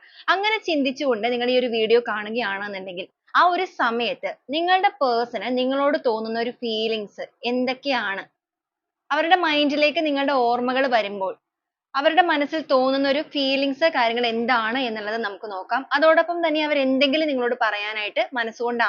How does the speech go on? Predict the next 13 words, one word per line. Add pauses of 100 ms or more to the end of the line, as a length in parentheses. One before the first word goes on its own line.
(120)
ആഗ്രഹിക്കുന്നുണ്ടോ
എന്നുള്ള
കാര്യങ്ങളും
കൂടിയാണ് (100)
നോക്കുന്നത്. (560)
അപ്പോൾ (120)
ആദ്യമേ
തന്നെ
പറയട്ടെ,
ഇതൊരു
ജനറൽ
റീഡിംഗ്
ആണ്.